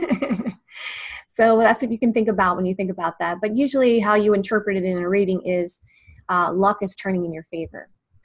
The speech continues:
Then you have a Justice card, which is the Libra card, right? This has to do also with Venus, but in the sense of balance. See, there's the scales there.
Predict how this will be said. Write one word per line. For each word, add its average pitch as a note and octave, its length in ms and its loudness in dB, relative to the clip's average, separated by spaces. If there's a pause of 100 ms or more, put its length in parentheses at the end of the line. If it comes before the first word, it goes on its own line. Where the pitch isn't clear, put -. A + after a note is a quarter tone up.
(260)
Then B3+ 120 6
you D4 80 6
have C4 120 4
a - 20 0
Justice G3 400 0
card, E3 340 -6
which F#3 200 -4
is G3+ 160 -2
the G3 80 -6
Libra G#3 360 2
card, - 300 -6 (140)
right? F#3 300 -6 (600)
This G3+ 200 -2
has G3 240 0
to G#3+ 100 0
do G3 180 2
also G3+ 460 2
with F3+ 260 -4
Venus, F#3 400 -2
but F#3+ 160 0
in G#3+ 140 4
the A3 60 4
sense A3 300 0
of G#3+ 120 -2
balance. G#3+ 640 0 (260)
See, F#3 260 -2
there's F#3 280 -4
the F#3+ 140 -4
scales F#3+ 520 -2
there. F3 340 -6